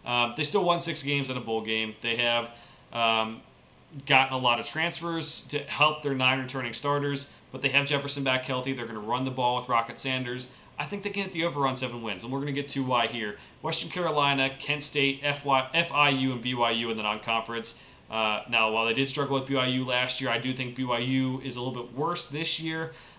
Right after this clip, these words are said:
Uh, new quarterback coming in and everything, so that should help. I think they can sweep the board of the non-conference slate. And then the S E C schedule, S E C schedule is always tough, but you only have to get three wins to get the push. I think they can probably go three or four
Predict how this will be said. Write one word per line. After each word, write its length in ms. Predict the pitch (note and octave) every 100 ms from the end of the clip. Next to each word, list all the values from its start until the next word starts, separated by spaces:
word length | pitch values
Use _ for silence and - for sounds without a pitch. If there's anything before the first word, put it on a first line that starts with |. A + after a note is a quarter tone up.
| -
Uh, 120 | A#2
new 100 | B2+
quarterback 480 | B2+ C#3 C3+ B2+ -
coming 200 | C3 B2
in 100 | A#2+
and 100 | A#2
everything, 480 | A#2 A#2+ A#2+ A#2 B2
so 160 | -
that 220 | A2+ B2+ -
should 160 | B2+
help. 380 | - C3+ D3+ D3+ - - - -
I 60 |
think 160 | - E3
they 100 | E3+
can 140 | D#3
sweep 280 | C#3 D3+ D3
the 60 | C#3
board 280 | B2+ B2+ B2
of 100 | A#2+
the 60 |
non-conference 580 | A#2 A2+ A2+ G#2+ G#2 G#2
slate. 360 | D3 D#3+ D#3 -
And 100 | D#3
then 80 | F3
the 120 | F3
S 140 | F3 D#3
E 40 |
C 200 | - E3+
schedule, 480 | - - F3+ D#3+ D3+
S 160 | F3 F3
E 40 |
C 140 | F3 E3+
schedule 260 | F3+ D#3
is 80 | C#3+
always 240 | D3 C3
tough, 340 | - F3+ D3+ -
but 200 | C3+ B2 - - -
you 80 | F#3
only 100 | F#3
have 80 |
to 60 | D3
get 180 | C#3+ C#3+
three 160 | D3
wins 260 | C3+ C#3 C3
to 60 | B2+
get 160 | B2
the 60 | -
push. 480 | - F3 - - - - - - - - -
I 80 |
think 160 | C#3 D#3+
they 80 | D#3
can 100 | C#3+
probably 220 | D3 C#3
go 100 | C3+
three 240 | B2+ C#3
or 80 | C#3
four 440 | C#3+ C#3+ B2+ B2